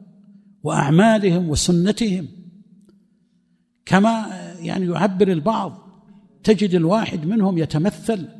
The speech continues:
ما جاء في الكتاب وما جاء في السنة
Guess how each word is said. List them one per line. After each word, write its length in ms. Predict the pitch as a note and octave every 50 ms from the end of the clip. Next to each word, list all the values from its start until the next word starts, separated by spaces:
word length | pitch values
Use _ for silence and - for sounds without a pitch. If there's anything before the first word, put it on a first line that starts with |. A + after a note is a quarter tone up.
| - - - -
ما 100 | D3 D3
جاء 220 | C#3 G3 G3+ F3+ E3
في 80 | -
الكتاب 540 | E3 D#3+ - D#3 - D#3+ F#3+ G#3 G#3 G3+ F3
وما 200 | C3 C3 D3 C#3+
جاء 240 | C3+ F3+ F3 F3 D#3+
في 60 | C#3+
السنة 520 | D3 - - - G#3+ G#3+ G#3+ G#3+ G#3 F3+